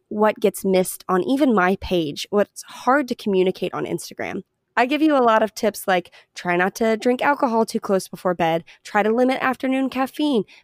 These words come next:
make sure the lights are dim, put away your tech. And that can seem really overwhelming and really restrictive to a lot of people. And I want to frame this for you that it is not an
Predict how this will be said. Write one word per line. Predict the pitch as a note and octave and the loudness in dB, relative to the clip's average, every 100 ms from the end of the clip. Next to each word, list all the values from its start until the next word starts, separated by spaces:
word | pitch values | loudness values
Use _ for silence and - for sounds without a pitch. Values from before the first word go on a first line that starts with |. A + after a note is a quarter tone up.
| - | -2
make | F#3+ F#3+ | 0 0
sure | - A#3+ | 2 2
the | C4 | 2
lights | C4 C#4 - | 2 0 -2
are | A#3 | -2
dim, | G3 E3 | 0 -2
put | F3 G#3+ G#3 | -2 0 0
away | A#3 B3 | 2 2
your | B3+ C4+ | 2 -2
tech. | - C#4 G3+ _ - - - | 0 0 0 _ -20 -20 -4
And | A3 G#3+ G3+ _ _ _ - | 0 2 0 _ _ _ -10
that | A#3 D4+ - | -4 -4 -2
can | D#4+ E4 | 0 0
seem | - B3 C#4+ C4+ - | 2 0 2 0 0
really | G3 A#3 D4 - | 2 4 2 0
overwhelming | G#3 A3+ A3+ G3 G3 G#3 C4 C#4 | 2 4 4 4 4 2 0 0
and | G#3+ G#3 | 0 2
really | C4 | 2
restrictive | A#3+ G3 - F#3+ - F#3+ | 0 -2 -2 -4 -2 -4
to | - F3+ | -2 -4
a | |
lot | D#3+ D#3+ | -4 -6
of | - | -12
people. | - - G3+ _ _ - - - _ | -14 -10 -12 _ _ -20 -20 -20 _
And | - G#3 G3+ G3+ - | 0 2 2 0 0
I | |
want | A3 C#4 - | 2 0 0
to | D#4+ C#4+ | 0 0
frame | - - F#3+ G3+ | -2 0 2 2
this | G#3 | 0
for | - F#3+ G3 | -2 0 0
you | G#3+ B3 B3 - | 2 0 0 0
that | G3+ | 0
it | G3 | 2
is | G3 F#3+ | 0 0
not | F#3 F#3 A#3+ - - | 0 2 0 -2 -4
an | A3 | -4